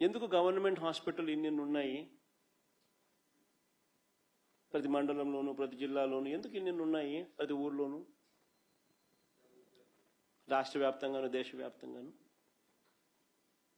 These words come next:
ఎందుకు బస్సు కూడా, ఆర్టీసీ బస్సులు కూడా ఎందుకు గవర్నమెంటే నడుపుతుంది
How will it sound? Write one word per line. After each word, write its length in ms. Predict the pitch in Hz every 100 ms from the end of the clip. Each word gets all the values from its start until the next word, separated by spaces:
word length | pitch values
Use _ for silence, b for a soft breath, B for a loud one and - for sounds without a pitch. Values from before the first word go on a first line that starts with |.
| _ _ -
ఎందుకు 380 | 143 175 202 208 170 - - - _ _ _ _ _ -
బస్సు 380 | - 135 - 190
కూడా, 220 | 220 208
ఆర్టీసీ 400 | 175 190 214 208
బస్సులు 320 | 185 185 190 180
కూడా 160 | 185
ఎందుకు 240 | 170 180 151
గవర్నమెంటే 480 | 143 165 175 175
నడుపుతుంది 520 | 170 160 156 - 160